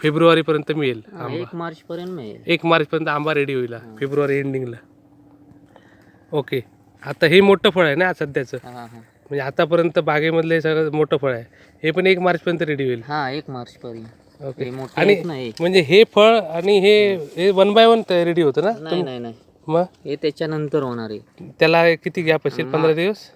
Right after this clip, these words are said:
Speaker 2: फेब्रुवारी मध्ये, मा-, एप्रिलमध्ये होणार आहे.
Speaker 1: हे एप्रिलमध्ये होणार,
Speaker 2: हा, हे
Speaker 1: ओके.
Speaker 2: मार्च.
Speaker 1: हे मार्चमध्ये
Speaker 2: हा,
Speaker 1: होईल.
Speaker 2: एक किंवा एक मार्च किंवा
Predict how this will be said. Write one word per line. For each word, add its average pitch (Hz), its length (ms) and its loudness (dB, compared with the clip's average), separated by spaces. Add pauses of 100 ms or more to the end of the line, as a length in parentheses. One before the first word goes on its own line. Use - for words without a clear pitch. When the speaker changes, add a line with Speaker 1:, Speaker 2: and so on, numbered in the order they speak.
(200)
Speaker 2:
फेब्रुवारी 160 420 -2
मध्ये, 156 140 -6
मा-, 151 300 -6
एप्रिलमध्ये 160 580 0
होणार 123 260 -4
आहे. 120 120 -8
Speaker 1:
हे 147 220 0
एप्रिलमध्ये 143 460 0
होणार, 117 160 -2
Speaker 2:
हा, 127 60 -4
हे 127 60 -6
Speaker 1:
ओके. 147 260 -2
Speaker 2:
मार्च. 151 400 -4 (640)
Speaker 1:
हे 151 60 0
मार्चमध्ये 143 540 0
Speaker 2:
हा, 127 60 0
Speaker 1:
होईल. 117 100 -2
Speaker 2:
एक 120 60 -18 (340)
किंवा 165 300 -2
एक 156 200 -4
मार्च 156 260 -6
किंवा 156 260 -4